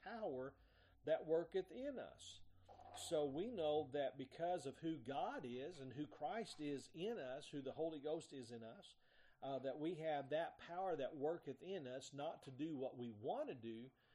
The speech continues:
but to do what we need to do and do what God would have us to do and to get us through these life circumstances, these situations, these trials, these temptations, these ups, these downs, these valleys, these rivers, you know, the,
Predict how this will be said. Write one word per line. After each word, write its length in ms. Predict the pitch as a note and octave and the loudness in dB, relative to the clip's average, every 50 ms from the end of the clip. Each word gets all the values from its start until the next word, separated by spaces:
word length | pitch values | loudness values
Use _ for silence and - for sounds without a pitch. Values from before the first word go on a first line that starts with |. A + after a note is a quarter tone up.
| - _ - - - | -20 _ -20 -6 -2
but 180 | - D#3+ - - | 0 0 0 -2
to 80 | D#3 D3 | -4 -2
do 260 | C3 C#3+ D3+ D3+ D3 | 0 2 2 2 4
what 200 | C3+ C3+ C3 - | 2 2 2 2
we 140 | C#3 C3+ C3 | 0 0 -2
need 360 | B2+ C3 C3+ F3 A#3 C4 A#3 | -2 -2 -2 0 0 -2 -2
to 100 | - D#3 | -4 -6
do 380 | C#3 A#2+ A#2+ B2 B2 C3 C#3+ C#3 - D3+ | -6 -4 -2 0 0 0 -2 -2 -4 -4
and 160 | C#3+ C#3+ C#3+ | -2 0 0
do 160 | G3 A#3 A#3+ | 0 0 2
what 340 | A3+ G3+ F3 B2+ C3 C3+ C#3+ | 2 2 2 0 -2 -2 0
God 300 | D#3+ F3 G3+ G#3+ F#3+ E3+ | 2 2 4 2 2 0
would 100 | F3+ D#3 C#3 - - G#3 G#3+ | -2 -4 -6 -10 -12 -10 -6
have 140 | A#3+ G#3 G3 | -2 0 0
us 180 | G3 F3+ - - - | 0 -2 -4 -4 -2
to 180 | G#3 A3+ A#3 G3 | -2 -2 -2 -2
do 340 | C3 C3 B2+ B2+ C3+ C#3+ C#3+ - - - - _ - | -4 -4 -4 -4 -4 -6 -8 -12 -20 -20 -20 _ -6
and 140 | F3 F#3 F3+ | -4 -2 0
to 60 | F#3+ | -2
get 260 | D#3+ D3 F3 A3 A3+ | -2 2 4 4 4
us 200 | B3 A3 - - - | 4 2 0 -2 0
through 200 | - F3 F#3+ F#3+ D3 | 0 0 0 0 0
these 280 | D#3 E3+ F3+ E3+ - F3+ | -2 -2 -4 -4 -6 -4
life 340 | E3+ F#3+ G#3+ G3+ D#3+ B2 - - | -4 -2 -2 -4 -6 -8 -10 -12
circumstances, 960 | - - - A3+ A3+ A3+ - - D3 A#2+ - - C3 B2+ A#2 G#2+ - A2+ G#2 A#2 | -14 -6 -2 -2 -2 -2 -2 -6 -8 -8 -6 -6 -6 -6 -6 -8 -10 -12 -8 -6
these 160 | D#3+ F3+ - | -6 -6 -6
situations, 880 | - - F#3 E3+ - - F3 D3+ C#3+ B2+ F#3 F#3 - - C3 A#2+ G#2+ A2 | -4 -2 -2 -2 -2 -4 -6 -4 -2 -2 -2 -2 -4 -6 -8 -10 -8 -8
these 200 | C3+ D#3+ D3+ - | -6 -8 -8 -10
trials, 520 | - - E3 D3+ F3+ G3 F3 E3 C#3+ G#2+ A2 | -10 -8 -6 -4 -4 -2 -2 -2 -2 -2 -4
these 180 | A#2+ A#2+ - | -8 -8 -8
temptations, 800 | - D#3+ C#3+ - - - E3 E3 F#3+ E3+ - - A#2+ A2 G#2+ - - - - - - - _ _ B2 | -8 -8 -10 -8 -4 -2 -2 -2 -2 -4 -8 -10 -10 -12 -14 -16 -18 -20 -20 -20 -20 -20 _ _ -2
these 240 | C3 D#3 D3+ - - C#3 D#3 | -2 -2 -2 -4 -2 4 4
ups, 280 | F3+ F3 - - - | 4 4 4 0 -4
these 240 | C#3+ D3 C#3+ C3+ A#2 | -4 -4 -4 -4 -4
downs, 440 | C#3 E3 F3 F3+ D#3+ D3 B2+ A#2+ G#2+ | -2 0 0 0 0 -2 -2 -4 -6
these 200 | A#2+ B2+ A2+ G#2+ | -6 -8 -8 -4
valleys, 500 | A#2 - D#3+ F3 F3+ E3 C3 A#2+ A2 G#2+ | 0 0 2 2 2 2 0 -2 -4 -6
these 220 | A#2+ B2 A#2+ - - - - - - - - - | -6 -8 -8 -10 -10 -12 -10 -8 -8 -10 -6 0
rivers, 400 | C3+ E3+ F#3 E3 C3 B2+ A#2+ - | 2 4 4 4 2 -2 -4 -4
you 80 | C3+ C3+ | -4 -4
know, 180 | C#3+ D3+ D#3+ D3+ | -2 0 0 0
the, 160 | C3 B2+ | 0 -2